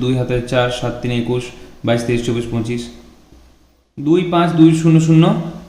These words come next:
সেকেন্ড, পঁয়ত্রিশ মিনিট। পঁয়ত্রিশ মিনিট সমান কত সেকেন্ড হচ্ছে? পঁয়ত্রিশ গুণিত ষাট, একবার লিখে দিচ্ছি এখানে, ছয় শূন্য শূন্য, সরি, আহ,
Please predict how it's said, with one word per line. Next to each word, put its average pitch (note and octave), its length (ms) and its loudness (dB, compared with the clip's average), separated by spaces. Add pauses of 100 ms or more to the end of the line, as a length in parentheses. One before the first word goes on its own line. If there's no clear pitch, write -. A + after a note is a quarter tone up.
সেকেন্ড, C#3 340 2 (1080)
পঁয়ত্রিশ F3 480 6
মিনিট। B2+ 260 6 (420)
পঁয়ত্রিশ D#3 420 2
মিনিট D#3+ 200 6
সমান F3 300 0
কত E3 120 2
সেকেন্ড F3 280 0
হচ্ছে? F3 220 2 (880)
পঁয়ত্রিশ D3 560 2 (1160)
গুণিত D3 340 6 (880)
ষাট, C#3+ 320 4 (1160)
একবার C#3+ 360 0
লিখে D3 200 4
দিচ্ছি D3+ 200 2
এখানে, C#3+ 220 2 (460)
ছয় C3 180 -2
শূন্য C#3 320 2
শূন্য, C#3+ 300 4 (960)
সরি, B2 180 -4 (140)
আহ, A#2+ 200 -2